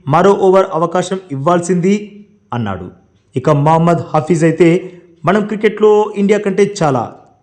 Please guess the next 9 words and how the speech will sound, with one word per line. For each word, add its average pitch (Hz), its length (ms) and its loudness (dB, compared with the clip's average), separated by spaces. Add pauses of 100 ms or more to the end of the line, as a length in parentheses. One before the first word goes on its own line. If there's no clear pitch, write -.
(100)
చాలా 160 380 2
వెనకబడిపోయి 143 800 0
ఉన్నాం. 104 320 -2 (360)
వాళ్ళు 143 180 2 (140)
చాలా, 147 340 2 (320)
చాలా 185 340 2
అద్భుతంగా 185 520 0
పర్ఫార్మెన్స్ 170 640 -2
చేస్తున్నారు. 107 460 -6